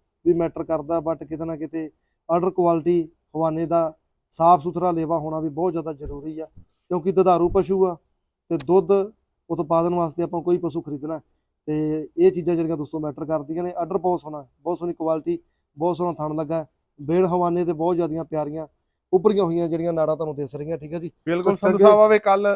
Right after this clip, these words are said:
Speaker 2: ਇੱਕ ਵਜੇ ਦੀ ਵੀਡੀਓ ਆਪਾਂ ਭਰਾਵਾਂ ਨੂੰ ਦਿਖਾ ਦਈਏ।
Speaker 1: ਆ ਜ਼ਰੂਰ ਜੀ, ਲਿਆਓ
Speaker 2: ਇਹ
Speaker 1: ਭਾਈ।
Speaker 2: ਨਹੀਂ ਹੋ ਸਕਦਾ ਵੀ ਕੋਈ ਕਹਿ ਦੇ ਹੋਵੇ ਤੇਰਾਂ ਵੱਜ ਕੇ, ਇੱਕ ਵੱਜ ਕੇ ਅੱਠ ਮਿੰਟ ਦੀ
Speaker 1: ਹਾਂ,
Speaker 2: ਵੀਡੀਓ ਹੋਈ।
Speaker 1: ਠੀਕ ਹੈ ਜੀ।
Speaker 2: ਗੇਅਰ ਵਗੈਰਾ ਲਮਕਦੀ ਬਿਲਕੁਲ ਡਨ ਆ।
Speaker 1: ਅ, ਦੁਪਹਿਰੇ ਸੂਪੀ ਸੀ ਫਿਰ?
Speaker 2: ਹਾਂਜੀ, ਕੱਲ੍ਹ ਇੱਕ ਵਜੇ ਦੀ ਸੰਧੂ ਸਾਹਿਬ ਸੂਈ ਹੈ।
Speaker 1: ਠੀਕ ਹੈ ਜੀ, ਲਓ ਵੀ ਦੋਸਤੋ, ਠੀਕ ਹੈ ਜੀ, ਦੁਪਹਿਰੇ ਦੋਸਤੋ ਇੱਕ ਵਜੇ ਸੂਈ ਆ।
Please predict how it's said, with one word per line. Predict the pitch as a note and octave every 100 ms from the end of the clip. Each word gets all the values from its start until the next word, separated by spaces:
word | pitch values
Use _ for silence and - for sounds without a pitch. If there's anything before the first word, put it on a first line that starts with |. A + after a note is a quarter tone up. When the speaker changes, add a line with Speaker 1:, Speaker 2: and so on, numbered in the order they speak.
| -
Speaker 2:
ਇੱਕ | F3 -
ਵਜੇ | F3 F3
ਦੀ | F#3+
ਵੀਡੀਓ | D#3+ E3+
ਆਪਾਂ | F3+ D#3+
ਭਰਾਵਾਂ | D3+ D#3+ D3
ਨੂੰ | B2
ਦਿਖਾ | B2 B2
ਦਈਏ। | B2 C3+ D#3 -
Speaker 1:
ਆ | E3
ਜ਼ਰੂਰ | E3 D#3+ D3 C3
ਜੀ, | B2+
ਲਿਆਓ | D#3 D3+
Speaker 2:
ਇਹ | D3+
Speaker 1:
ਭਾਈ। |
Speaker 2:
ਨਹੀਂ | D#3+
ਹੋ | D#3
ਸਕਦਾ | D3 B2 A#2+
ਵੀ | C3
ਕੋਈ | C3 B2
ਕਹਿ | A#2+ B2
ਦੇ | C3
ਹੋਵੇ | C3 C3
ਤੇਰਾਂ | C3 - C3 B2+
ਵੱਜ | B2 A#2+ A#2
ਕੇ, | B2+ C3+ _ _
ਇੱਕ | B2 -
ਵੱਜ | C3 B2
ਕੇ | B2 B2+
ਅੱਠ |
ਮਿੰਟ | - D3+ C#3
ਦੀ | B2+
Speaker 1:
ਹਾਂ, |
Speaker 2:
ਵੀਡੀਓ | A2+ G#2 G#2+
ਹੋਈ। | F#2+
Speaker 1:
ਠੀਕ | - E3 C#3+
ਹੈ | C#3+
ਜੀ। | A#2+ G#2 _ _
Speaker 2:
ਗੇਅਰ | B2 C3+
ਵਗੈਰਾ | B2+ C3+ C3+
ਲਮਕਦੀ | C3 B2 B2+
ਬਿਲਕੁਲ | C#3 D3 D3 D3 C3+
ਡਨ | A2+ A2
ਆ। | G#2+ - D#3
Speaker 1:
ਅ, |
ਦੁਪਹਿਰੇ | C#3 E3+ G#3 A#3+
ਸੂਪੀ | G3+ F3 D3+
ਸੀ | C3 C#3
ਫਿਰ? | C#3
Speaker 2:
ਹਾਂਜੀ, | G3+ C#3+
ਕੱਲ੍ਹ | D3+ C#3+
ਇੱਕ | C#3 -
ਵਜੇ | B2+
ਦੀ | A#2+
ਸੰਧੂ | A#2+ B2
ਸਾਹਿਬ | A#2 B2
ਸੂਈ | - A2 A#2
ਹੈ। |
Speaker 1:
ਠੀਕ | B2+ E3+ D3
ਹੈ | D3
ਜੀ, | B2 B2+
ਲਓ | D3 D3+
ਵੀ | D3
ਦੋਸਤੋ, | D3 -
ਠੀਕ | D#3 D3+
ਹੈ | F3
ਜੀ, | F3
ਦੁਪਹਿਰੇ | E3 E3+ F3+ G3
ਦੋਸਤੋ | G3+ F#3+ G3
ਇੱਕ | F#3+ F#3+
ਵਜੇ | F#3+ F#3+
ਸੂਈ | D3 D3 D3+
ਆ। | E3